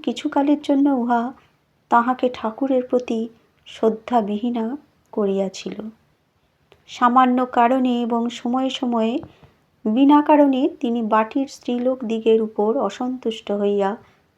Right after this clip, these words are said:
তিরস্কার করিয়া বসিতেন। ঠাকুর কিন্তু তাহার ঐরূপ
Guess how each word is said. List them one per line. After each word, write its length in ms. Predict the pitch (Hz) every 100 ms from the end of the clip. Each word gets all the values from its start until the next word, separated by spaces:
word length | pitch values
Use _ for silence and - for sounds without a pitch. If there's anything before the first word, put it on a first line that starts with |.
| _
তিরস্কার 540 | 240 254 254 - 262 254
করিয়া 440 | 202 196 196 190 233
বসিতেন। 600 | 202 - 175 175 170 202 - _ _ _ _ _ _ _ _
ঠাকুর 340 | - 226 269
কিন্তু 480 | 277 254 240 240 285
তাহার 420 | 330 208 208 226
ঐরূপ 320 | 220 226 247